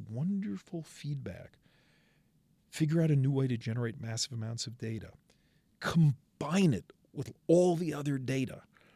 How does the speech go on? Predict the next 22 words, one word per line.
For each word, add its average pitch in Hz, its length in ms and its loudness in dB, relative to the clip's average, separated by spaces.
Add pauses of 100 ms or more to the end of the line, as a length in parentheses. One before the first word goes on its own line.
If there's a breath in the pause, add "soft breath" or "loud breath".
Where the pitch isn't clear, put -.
(340 soft breath)
come 170 200 4
up 170 80 2
with 165 120 -4
an 143 120 -2
analytical 156 480 -2
method 143 340 0
to 123 80 -6
see - 240 0
something 139 420 -2
nobody's 131 360 -6
seen 151 400 4
before. 107 520 -6 (480 soft breath)
It's - 160 -2
suddenly 320 380 0
the 208 80 -6
case - 220 -6
that 143 160 -8
biology 113 800 -6 (540 soft breath)
has 139 260 -2
a 135 40 -8
massive 131 800 -2
need 131 500 -8